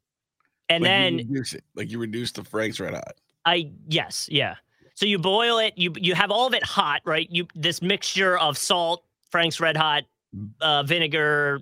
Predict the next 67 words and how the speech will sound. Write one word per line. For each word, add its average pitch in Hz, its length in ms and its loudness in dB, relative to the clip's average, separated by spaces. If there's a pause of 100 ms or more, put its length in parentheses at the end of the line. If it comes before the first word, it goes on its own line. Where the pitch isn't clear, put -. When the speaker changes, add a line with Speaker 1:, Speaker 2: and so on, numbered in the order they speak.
Speaker 1:
whatever 156 240 4
Speaker 2:
Listen 139 100 4
up, 127 60 4
Speaker 1:
else. 127 120 0
Speaker 2:
everybody, 127 280 2
this 131 180 2
is 117 120 -2
the - 140 -4
most 123 220 2
compelling 123 380 2
radio 120 240 2
you're 110 200 0
ever 113 120 -2
gonna 113 140 -2
hear, 110 200 0
how 120 140 2
to 113 40 0
make 113 200 2
a - 60 0
Speaker 1:
<laughs> - 200 -2
Speaker 2:
fucking - 260 2 (140)
pickle. 101 240 -4 (500)
Speaker 1:
And 196 180 2
then, 220 320 2
and 185 180 0
then 185 100 0
you 180 140 -2
put 165 240 0
it 175 160 0
into 139 880 0
a 147 100 2
jar 135 460 2
or 123 100 2
whatever 135 280 0
you're 143 100 -2
putting 139 240 -2
it. 123 100 0
It 135 80 2
has 165 220 0
to 180 100 -4 (100)
airtight 160 440 0
seal, 240 340 -2
though, 127 200 0
so 160 160 -2
it's 147 140 -4
going 196 300 0
in 196 120 0
hot 156 400 0
with 151 180 -4
the - 80 -6
pickles 190 360 -4
that 156 120 0
are, 156 200 -2
or 143 200 0
the 120 100 -6
pickles, 110 280 -8
the 127 80 -6
cucumbers 196 420 -2
that 156 140 0
are 143 40 0
in 190 160 0
there. 127 180 2 (280)
The 151 60 2
hot 190 340 0
is 156 140 0
going 160 220 0
to 139 120 -6